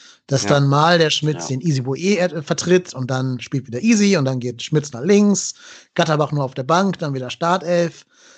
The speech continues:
Speaker 1: Vielleicht wäre es gut, da zu sagen, komm, jetzt spielen Easy und Katterbach mal drei, die letzten drei Spiele am Stück, um mal so ein bisschen in den Flow reinzukommen und wieder so ein bisschen Mechanismen und, und Rhythmus zu kriegen und so.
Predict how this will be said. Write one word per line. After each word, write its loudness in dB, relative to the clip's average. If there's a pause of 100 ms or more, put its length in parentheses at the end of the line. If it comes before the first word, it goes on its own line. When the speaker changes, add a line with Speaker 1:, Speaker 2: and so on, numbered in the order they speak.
(140)
Speaker 1:
Vielleicht 2
wäre 4
es -4
gut, -2
da 2
zu -8
sagen, -4
komm, -2
jetzt -2
spielen -4
Easy -2
und -6
Katterbach -6 (220)
mal 0
drei, 2
die -2
letzten 0
drei 2
Spiele -4
am -6
Stück, 0 (640)
um 6
mal 4
so 0
ein -2
bisschen -2
in -2
den -4
Flow 4
reinzukommen -2
und -10
wieder 0
so -2
ein -6
bisschen -2
Mechanismen 0
und, -4
und -2
Rhythmus 0
zu 0
kriegen -2
und -4
so. -4